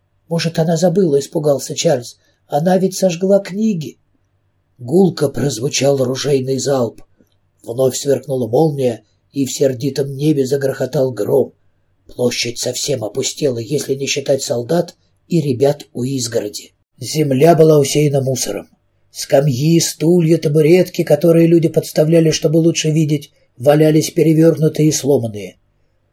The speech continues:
Вот метла приблизилась к костру. Развивающийся чёрный плащ едва не коснулся горящих поленьев.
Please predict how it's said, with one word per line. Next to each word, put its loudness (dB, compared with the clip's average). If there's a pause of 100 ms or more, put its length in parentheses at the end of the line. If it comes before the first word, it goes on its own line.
(140)
Вот 0
метла 2
приблизилась 0
к -20
костру. -4 (560)
Развивающийся 2
чёрный 2
плащ 0
едва 0
не 0
коснулся -2
горящих 0
поленьев. -2